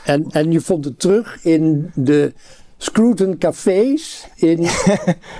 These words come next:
Speaker 2: Ja, dat was
Speaker 1: Budapest.
Speaker 2: iets,
Speaker 1: Dat moet je nog
Speaker 2: eh,
Speaker 1: even vertellen.
Speaker 2: ja, dat was iets prachtigs. Toen ik
Speaker 1: Ja.
Speaker 2: daar dus kwam, eh, voor het eerst in Budapest, eh, toen liep ik daar dus in dat, in dat
Speaker 1: Welk
Speaker 2: schitterende
Speaker 1: jaar was je voor het eerst in Budapest?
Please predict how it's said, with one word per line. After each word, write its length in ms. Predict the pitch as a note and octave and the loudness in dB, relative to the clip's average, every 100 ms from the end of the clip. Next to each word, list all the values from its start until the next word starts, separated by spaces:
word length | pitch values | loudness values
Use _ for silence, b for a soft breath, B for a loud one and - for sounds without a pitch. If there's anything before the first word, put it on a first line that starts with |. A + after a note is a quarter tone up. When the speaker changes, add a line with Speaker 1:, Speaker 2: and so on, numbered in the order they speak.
| B | B
Speaker 2:
Ja, 260 | E3 G3+ | 2 2
dat 160 | D3+ D3+ | 2 0
was 100 | A3 | 0
Speaker 1:
Budapest. 60 | G3+ | 2
Speaker 2:
iets, 60 | |
Speaker 1:
Dat 100 | G3+ | 2
moet 100 | F3 | 2
je 60 | G3+ | 4
nog 240 | G3 F#3 | 4 4
Speaker 2:
eh, 80 | F#3+ | 2
Speaker 1:
even 200 | G3+ E3+ | 2 -2
vertellen. 500 | F3 - G#3+ D#3+ C3 | -8 0 2 2 0
Speaker 2:
ja, 200 | C3 C3 | 0 0
dat 120 | E3 | 0
was 160 | A3 G#3+ | -4 -2
iets 120 | G#3+ | -4
prachtigs. 520 | - G#3+ G#3 B2 E3 | -2 -2 -2 -2 -2
Toen 160 | - F3+ | 0 0
ik 80 | E3+ | 0
Speaker 1:
Ja. 60 | |
Speaker 2:
daar 100 | E3 | 0
dus 140 | D3+ - | -2 -4
kwam, 360 | F3 F3+ C#3 | 0 0 0
eh, 80 | B2+ | -4
voor 140 | A#2+ C3 | -2 -4
het 100 | - | -2
eerst 220 | C3+ - | -4 -2
in 80 | C3 | 0
Budapest, 600 | E3 D3 - F3 - - B B B B B | 0 0 -4 -6 -8 -16 B B B B B
eh, 300 | - C#3 C3 | -4 0 2
toen 260 | C3 - F3+ | 0 0 0
liep 140 | F#3 | 0
ik 100 | - | -2
daar 180 | D#3 C3 | -4 -2
dus 160 | A#2+ - | -4 -4
in 180 | D3 C3 | 0 0
dat, 260 | B2 - | 0 -4
in 120 | C3+ | -4
dat 140 | C#3 - | -2 0
Speaker 1:
Welk 100 | D#3 | 0
Speaker 2:
schitterende 360 | E3 D3 C#3 C3 | 0 0 0 2
Speaker 1:
jaar 120 | B2 | 0
was 80 | A#2+ | -2
je 100 | D#3 | -2
voor 140 | E3 | 0
het 100 | D3 | 0
eerst 260 | D#3 D3+ E3 | 0 -2 -2
in 120 | D3 | -2
Budapest? 360 | D3+ D3 C#3+ | 0 -2 -6